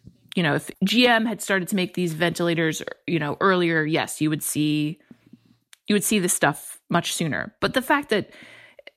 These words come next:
I think it, the uncomfortable and, um, unfortunate fact of all of this is, is that the United States government was ill prepared for the pandemic.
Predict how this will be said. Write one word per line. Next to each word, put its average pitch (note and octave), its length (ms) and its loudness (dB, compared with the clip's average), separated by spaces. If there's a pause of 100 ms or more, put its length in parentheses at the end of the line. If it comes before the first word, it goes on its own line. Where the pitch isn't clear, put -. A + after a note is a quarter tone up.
I - 120 4
think C4+ 160 2
it, - 240 -2 (460)
the G3 140 4
uncomfortable A3 800 2
and, D#3+ 560 -2
um, D3+ 480 0 (400)
unfortunate E3+ 560 0
fact E3+ 260 0
of D#3+ 60 -2
all D3 160 2
of C#3+ 60 -4
this - 160 -4
is, D#3 240 -2 (440)
is F3+ 60 0
that G3 60 2
the F#3 140 2
United A3+ 260 4
States A#3+ 180 -4
government F#3 300 0
was D#3+ 100 0
ill D#3 80 2
prepared D3 400 -4
for - 80 -6
the D#3+ 80 -4
pandemic. F#3 580 -6